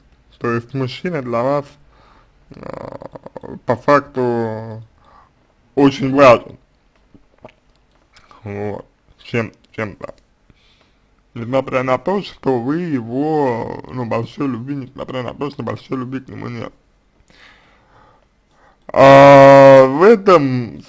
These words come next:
смысле, мне кажется, речь идёт о том, что вам даёт, э, ваш муж, э,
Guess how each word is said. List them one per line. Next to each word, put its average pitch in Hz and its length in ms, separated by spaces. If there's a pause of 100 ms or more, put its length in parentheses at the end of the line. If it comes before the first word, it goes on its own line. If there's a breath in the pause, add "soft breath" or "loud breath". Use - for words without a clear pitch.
(140)
смысле, 123 1080
мне 135 360
кажется, 139 960
речь 143 300
идёт 135 420
о 131 140
том, 151 680 (400)
что 147 460
вам 131 520 (960 soft breath)
даёт, 131 640 (460)
э, 117 480 (140)
ваш 120 560
муж, 180 600
э, - 500